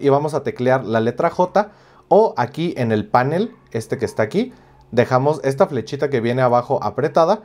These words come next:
y nos van a salir todas estas herramientas que son las que les voy a explicar. En esta primera, que es la herramienta parche, vamos a irnos a esta parte de la fotografía donde tenemos esta línea roja.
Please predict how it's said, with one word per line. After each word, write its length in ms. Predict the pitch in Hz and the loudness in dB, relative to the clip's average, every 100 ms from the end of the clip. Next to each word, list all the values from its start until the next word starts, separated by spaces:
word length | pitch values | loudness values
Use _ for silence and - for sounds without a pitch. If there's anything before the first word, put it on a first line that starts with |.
| _ | _
y 80 | 123 | -4
nos 160 | 123 | 0
van 140 | 123 131 | 2 0
a 40 | |
salir 380 | 135 120 160 135 - | 0 2 2 0 2
todas 260 | 143 120 | 2 2
estas 300 | 123 - 117 | -2 -6 -4
herramientas 540 | 123 127 151 156 196 - - - | -2 -2 0 0 -2 -2 -12 -4
que 80 | |
son 200 | 131 135 | 0 4
las 120 | 127 - | 2 2
que 80 | |
les 160 | 110 98 | 0 0
voy 180 | 95 101 | 2 2
a 40 | |
explicar. 580 | 101 - 147 196 202 - _ - | 0 -2 0 2 0 -2 _ -2
En 160 | 139 165 | 2 2
esta 180 | 220 | 2
primera, 400 | - 156 143 170 | 2 2 4 2
que 140 | - 143 | 2 2
es 80 | 147 | 4
la 100 | 143 | 2
herramienta 500 | 120 107 110 170 170 | 2 -2 -4 -4 -2
parche, 400 | 170 - 214 214 - 135 | -4 -2 -4 -4 -8 -2
vamos 260 | 156 170 | -2 0
a 100 | 131 | -2
irnos 400 | 127 135 151 160 - | 0 -2 -2 -6 -4
a 120 | 110 | -4
esta 280 | 127 143 131 | -2 -4 -2
parte 240 | 117 117 | -4 0
de 60 | 107 | 0
la 120 | 101 | 0
fotografía 680 | 117 139 143 160 165 190 208 - - | -2 -2 0 0 2 0 0 -14 -2
donde 240 | 123 113 | 0 0
tenemos 520 | 107 110 120 139 135 135 | 0 0 0 0 -2 -4
esta 280 | 123 - | -4 0
línea 300 | 120 113 98 | 0 0 -2
roja. 420 | 95 113 123 226 | 0 0 0 -4